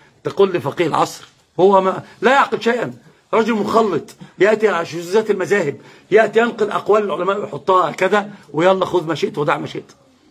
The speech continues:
وطبعًا هو ما بيعملش كده، ده بيعمل، ده ضرب خفي، ضرب خفي في هذا الباب، وراجل كفر خارج من الملة. أهو بقولها عشان يتقي الله ويرجع للإسلام، وكفره باين في،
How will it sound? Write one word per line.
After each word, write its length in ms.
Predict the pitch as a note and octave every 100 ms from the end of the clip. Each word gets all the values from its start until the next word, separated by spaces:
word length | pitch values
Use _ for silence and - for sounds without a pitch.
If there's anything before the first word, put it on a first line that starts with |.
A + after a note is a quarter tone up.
| _ - _ _ -
وطبعًا 340 | D3 G#3+ G#3+
هو 60 | G3+
ما 100 | F#3+
بيعملش 340 | F3 G3 G3+
كده، 220 | A#3 B3
ده 100 | F#3
بيعمل، 200 | D#3+ F#3
ده 80 | E3
ضرب 260 | D#3+ G#3 F3
خفي، 300 | A3+ A#3+ - _ _ _ _ _ -
ضرب 220 | G#3+ G#3
خفي 280 | - A#3+ A2+ - - _ _
في 120 | E3
هذا 160 | F3+ E3+
الباب، 400 | G3+ G#3 - _ _ _ -
وراجل 300 | F3 B3 A3
كفر 320 | C4+ G3+ D3 - - - _ _ - - _ _
خارج 320 | - G#3+ B3 G#3
من 60 | G#3
الملة. 360 | B3+ B3 D3+ - _ _ _ -
أهو 160 | D3
بقولها 380 | E3+ F#3+ C4+ B3+
عشان 280 | G3 F#3+ G3+
يتقي 300 | G3+ A#3+ A#3
الله 160 | A3+ A#3+
ويرجع 240 | A#3 F#3+
للإسلام، 520 | F#3 E3 G3+ G3 D3+ - _ _ _ _ _ - _ _
وكفره 500 | D#3 F#3 C#4+ A#3 B3+
باين 380 | A#3+ C#4 C4 A3
في، 340 | G#3+ A#3+ C#4